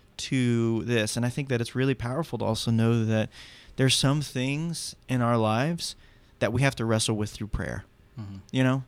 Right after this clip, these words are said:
Speaker 1: that are, that are just going to be a time where we're just gonna have to pray through this. Pray that God will give us the ability to go through it. Pray that God will give us the ability to, to, to heal us or to take it out or whatever it is. There's just gonna be things that we're going to face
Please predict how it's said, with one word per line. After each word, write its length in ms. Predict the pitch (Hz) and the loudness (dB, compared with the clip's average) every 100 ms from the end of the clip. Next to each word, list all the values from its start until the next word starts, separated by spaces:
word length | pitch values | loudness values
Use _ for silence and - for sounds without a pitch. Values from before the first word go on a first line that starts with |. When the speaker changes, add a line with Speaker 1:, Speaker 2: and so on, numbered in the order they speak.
| - | -2
Speaker 1:
that 160 | 123 | 0
are, 100 | 127 127 | 2 2
that 180 | 127 | 2
are 100 | 123 | 2
just 240 | 117 127 - | 2 0 2
going 220 | 123 127 | 4 4
to 60 | 120 | 4
be 460 | 113 120 113 110 - - - - | 2 2 4 2 -2 -20 -14 -6
a 80 | 113 | -2
time 320 | 127 120 117 | 2 4 4
where 100 | 113 | 2
we're 160 | 110 120 | 2 0
just 180 | 117 - | 0 -2
gonna 160 | 113 | 0
have 260 | 101 107 - | 0 0 -2
to 380 | - 107 104 98 - - - - _ - | -4 -2 -2 -4 -10 -20 -20 -20 _ -6
pray 500 | - 127 131 131 120 - | 0 2 2 0 -4 -8
through 240 | 117 107 | -4 -4
this. 420 | 87 - - - - - - | -6 -8 -8 -8 -12 -20 -10
Pray 320 | - 117 120 | -2 0 2
that 120 | 113 | 0
God 220 | 107 113 110 | 2 2 2
will 80 | |
give 180 | 110 113 | 2 0
us 100 | 110 | 0
the 100 | - | 0
ability 400 | 110 110 110 110 | 2 2 2 -2
to 120 | 110 107 | -2 -2
go 220 | 107 101 | 0 0
through 300 | - 135 156 | 0 2 2
it. 200 | 156 - | 2 -2
Pray 180 | 113 110 | -4 -4
that 100 | 110 | -2
God 160 | 107 | -4
will 60 | 104 | -2
give 160 | 110 | -4
us 80 | 104 | -4
the 120 | - 104 | -2 -2
ability 480 | 101 110 107 104 107 | 0 0 0 0 -2
to, 360 | 110 104 101 - | -2 -2 -2 -8
to, 140 | - 82 - - | -12 -12 -14 -14
to 80 | 104 | -12
heal 340 | - 135 147 | -6 -2 0
us 160 | 160 - | 0 -2
or 180 | - 110 | -2 -4
to 80 | 92 | -2
take 240 | - 123 | -2 0
it 80 | 110 | 0
out 240 | 131 143 151 | 0 0 2
or 100 | 113 | 2
whatever 340 | 110 120 127 | 2 2 0
it 60 | 127 | 0
is. 140 | 123 | 0
There's 140 | 117 110 | 0 0
just 200 | 135 - | -2 0
gonna 160 | 131 | -2
be 100 | 123 | -2
things 500 | 117 120 120 117 117 - - - - | -6 -4 -2 -2 -4 -6 -16 -14 -4
that 120 | 117 | -2
we're 100 | 113 | 0
going 160 | 113 | 2
to 60 | 113 | 0
face 420 | - 113 107 - | 0 0 0 -2